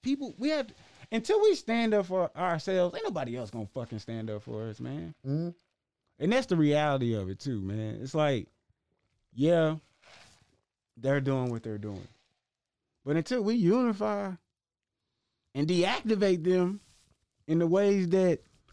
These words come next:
Speaker 1: other races do,
Speaker 2: Mm-hmm.
Speaker 1: it's like, it, it, it can't be, it can't be every time something happens to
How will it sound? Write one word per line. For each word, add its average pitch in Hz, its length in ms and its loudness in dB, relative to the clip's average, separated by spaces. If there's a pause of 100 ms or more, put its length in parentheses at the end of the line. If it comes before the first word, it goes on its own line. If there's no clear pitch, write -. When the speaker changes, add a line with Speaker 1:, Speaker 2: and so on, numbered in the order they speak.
Speaker 1:
other 254 260 4
races 175 460 4
do, 170 320 2 (560)
Speaker 2:
Mm-hmm. 147 240 2 (1120)
Speaker 1:
it's 175 140 -2
like, 190 400 2 (1400)
it, 208 180 0
it, 220 200 2
it 233 120 0
can't 254 300 0
be, 214 320 2
it 175 160 -2
can't 220 220 0
be 175 180 2
every 175 200 4
time 156 340 2
something 147 340 0
happens 135 400 0
to 120 360 0